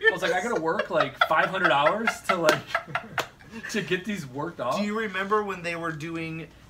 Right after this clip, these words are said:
Speaker 2: you could, I remember going to, like, Tutton or Labugan or someone,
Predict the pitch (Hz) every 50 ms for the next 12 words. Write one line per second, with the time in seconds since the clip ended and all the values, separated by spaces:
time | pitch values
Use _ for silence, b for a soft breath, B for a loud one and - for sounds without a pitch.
0 | - - 160 156 - - 165 156 - - 151 165 180 185 202 208 214 202 165 180
1 | 180 180 175 160 156 147 131 123 - - - 151 147 160 156 143 127 120 120 127
2 | 127 131 151 160 165 170 - - 175 180 185 208 214 220 214